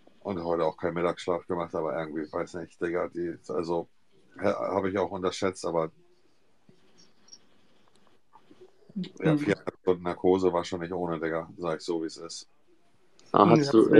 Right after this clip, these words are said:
Speaker 3: äh, Digga, wegen dieser Narkose, wie war's gewesen, als du aufgewacht bist?
Speaker 1: Zum Kotzen.
Speaker 3: Zum Kotzen, Digga? Scheiße.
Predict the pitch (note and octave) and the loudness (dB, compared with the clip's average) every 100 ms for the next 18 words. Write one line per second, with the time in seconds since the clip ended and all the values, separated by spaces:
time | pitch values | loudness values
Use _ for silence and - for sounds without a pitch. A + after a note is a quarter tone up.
0 | A2 G#2 B2+ A2+ A2 G#2+ G#2 G2+ G2 - | 10 12 10 10 8 6 6 2 -2 6
1 | C3 G#2 F#2 G2 G#2+ - - G2+ A2+ G#2 | 6 6 2 4 4 2 0 6 6 6
2 | G2 A2 - F#2+ F2+ - - - _ _ | 6 6 6 0 -2 -6 -12 -14 _ _
3 | _ _ _ _ _ - - F#2 - F2+ | _ _ _ _ _ -18 -10 -8 -2 -4
4 | E2+ - D2+ - - _ _ _ - G#2 | -4 -8 -12 -16 -20 _ _ _ 2 4
5 | - C#3+ D#3+ - F3 D#3+ G2+ - - - | 4 4 4 6 8 8 4 0 -6 -6
6 | - | -12